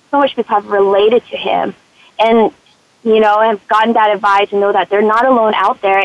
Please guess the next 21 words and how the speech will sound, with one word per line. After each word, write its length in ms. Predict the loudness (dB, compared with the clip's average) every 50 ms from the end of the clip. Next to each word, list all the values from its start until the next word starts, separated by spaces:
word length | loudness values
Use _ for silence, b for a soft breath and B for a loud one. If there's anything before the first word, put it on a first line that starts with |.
| -2 0
And, 360 | 0 2 2 2 0 -2 -4 _ _ -4
you 100 | -2 0
know, 100 | 0 2
there's 220 | 0 0 0 0
a 40 | 0
lot 280 | 2 2 2 2 2
of 80 | 0 -2
hope 340 | -2 -2 -2 -2 -2 0 0
if 180 | -2 -2 -2 -4
you 80 | -10
just 180 | -10 -10 -10 -6
have, 280 | -4 -2 -2 -2 -2 -4 _
like, 280 | -4 -2 -2 -4 _ -2
you 100 | 0 2
know, 300 | 2 2 2 0 -2 -2 -4
if 120 | -6 -4
you 60 | -4
just 220 | -2 -2 -4 -4 -6
try, 300 | -6 -2 0 0 2 2
right? 360 | 2 2 2 2 0 0 0
And 200 | 0 0 -2 -2